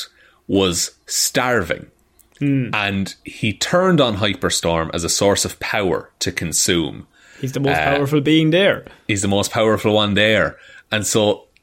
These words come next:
Speaker 1: they were both together drawn back into the dimensional void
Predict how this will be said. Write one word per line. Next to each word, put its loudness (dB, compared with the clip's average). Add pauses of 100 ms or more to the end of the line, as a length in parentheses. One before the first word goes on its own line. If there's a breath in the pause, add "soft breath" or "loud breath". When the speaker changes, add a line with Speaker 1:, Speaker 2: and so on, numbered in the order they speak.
(120)
Speaker 1:
they 0
were 4
both 2
together 0 (260 soft breath)
drawn 0
back -4
into 0
the -2
dimensional -4
void 0